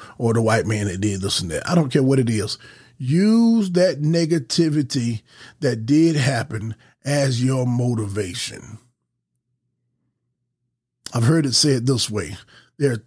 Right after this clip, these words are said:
two, I'm gonna use, I'm gonna call them twins just to make an illustration.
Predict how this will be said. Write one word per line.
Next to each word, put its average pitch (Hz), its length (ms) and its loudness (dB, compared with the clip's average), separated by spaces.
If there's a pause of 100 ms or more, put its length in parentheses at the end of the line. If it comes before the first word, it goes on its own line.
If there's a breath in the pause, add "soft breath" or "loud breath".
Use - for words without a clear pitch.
two, 196 260 0
I'm 165 140 0
gonna 151 120 4
use, 151 140 4
I'm 139 180 0
gonna 151 140 -2
call 147 200 2
them 135 100 0
twins 104 540 -2
just 131 200 0
to 123 140 -2
make 127 220 0
an 107 80 -4
illustration. - 720 -6